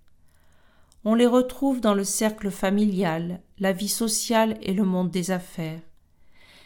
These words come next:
Si l'esprit est absorbé par ces choses, la semence de la parole est étouffée dans le cœur et ne porte pas de fruits.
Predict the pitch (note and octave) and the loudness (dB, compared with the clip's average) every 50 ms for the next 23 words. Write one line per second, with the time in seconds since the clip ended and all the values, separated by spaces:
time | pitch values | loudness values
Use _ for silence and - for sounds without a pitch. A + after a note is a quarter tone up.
0 | - - - - - D#4 C#4+ C#4 A3 - - - - - - A3 G#3+ G3 G#3 - | -14 -8 -4 0 0 2 4 4 4 2 0 -2 -4 -4 0 2 2 2 2 0
1 | G3 F#3+ - - - - G3 E3+ E3+ D#3 F#3+ F#3+ F#3 F#3+ F3 E3+ F3 - - E3 | -2 -2 -2 -4 -4 -2 -2 -2 -2 0 0 -2 0 -2 -4 -6 -6 -6 -6 -6
2 | E3+ E3+ - - F#3 F3 E3+ E3+ E3 E3 - - - - _ _ - - - - | -6 -6 -6 -4 -4 -4 -4 -6 -6 -10 -14 -18 -20 -20 _ _ -20 -20 -20 -20
3 | - - - A3+ A3+ A3+ - B3+ A#3 A3+ A3+ A3+ A3 F#3+ F3 G3+ G3 G3 F#3+ F#3+ | -12 -4 0 0 2 4 4 4 6 6 6 6 6 4 4 4 4 4 2 2
4 | G3 F#3+ F#3+ G3+ A3+ C4 B3+ G#3+ G3 F#3+ - F#3+ G3 - - G#3+ G#3 - - - | 0 0 0 2 2 2 2 2 0 0 -2 -4 -4 -4 -4 -6 -4 -4 -2 -2
5 | C#4+ C#4+ C4+ G#3+ F3+ E3+ E3+ E3+ - - F#3+ F3+ E3+ E3 E3+ F3 - - - - | 0 0 0 0 0 0 -2 -4 -6 -6 -4 -4 -4 -4 -6 -10 -14 -16 -18 -12
6 | - - G3+ G3+ G3 F#3 F#3+ - F#3 F#3 F#3+ - F#3 F3 F#3+ F3+ F3 F3 E3+ E3+ | -6 0 2 2 2 0 0 -2 -4 -4 -4 -4 -6 -4 -4 -4 -4 -4 -6 -8
7 | - - - - - F3+ E3+ E3+ F3 | -10 -12 -10 -10 -8 -8 -8 -8 -10